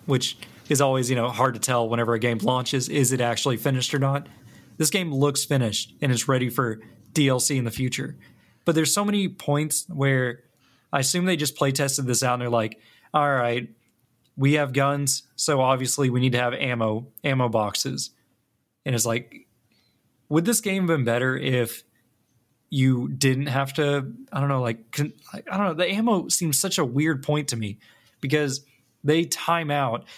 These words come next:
like, "Oh, they're probably gonna be, need ammo by this spot, or in this battle room, they're gonna need ammo." But we can always trust them, so we would, like, clear out a room, pick up ammo,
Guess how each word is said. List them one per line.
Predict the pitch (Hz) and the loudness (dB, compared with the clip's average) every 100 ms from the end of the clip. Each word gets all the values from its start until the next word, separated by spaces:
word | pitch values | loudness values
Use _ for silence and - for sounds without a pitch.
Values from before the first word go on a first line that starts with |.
| - | -4
like, | 139 135 | -2 2
"Oh, | 147 | 2
they're | 139 | 2
probably | 135 151 143 | 2 0 2
gonna | 135 131 | 0 2
be, | 131 | 0
need | 147 143 131 127 | 0 2 2 2
ammo | 135 131 120 113 | 0 0 2 0
by | 110 - 143 120 | -2 0 0 2
this | 123 113 | 0 -2
spot, | - 117 113 | 0 0 0
or | 139 127 | 0 2
in | 123 | 2
this | 135 - - _ - - | 2 0 -6 _ -16 -4
battle | 139 135 120 | 0 0 -2
room, | 113 113 | -2 0
they're | 117 | 0
gonna | 123 117 | 0 0
need | 113 | 0
ammo." | 113 110 107 131 - _ _ _ _ _ | 0 0 -2 -8 -14 _ _ _ _ _
But | - 143 | 0 0
we | 135 160 196 185 | 2 2 2 0
can | - 156 | -2 0
always | 147 143 131 | 2 2 0
trust | - 180 - | 0 -2 -2
them, | 131 110 | -2 -2
so | - 127 120 - - - _ | 0 0 -2 -6 -20 -20 _
we | 147 | 2
would, | 139 135 | 4 4
like, | 127 110 - _ - | 2 0 -8 _ -12
clear | - 165 165 | 0 2 4
out | 160 | 2
a | 156 | 0
room, | 135 127 123 123 131 _ _ - | 0 0 0 -4 -8 _ _ -2
pick | 147 | 0
up | 143 | 0
ammo, | 127 120 117 113 113 | 0 0 0 0 -4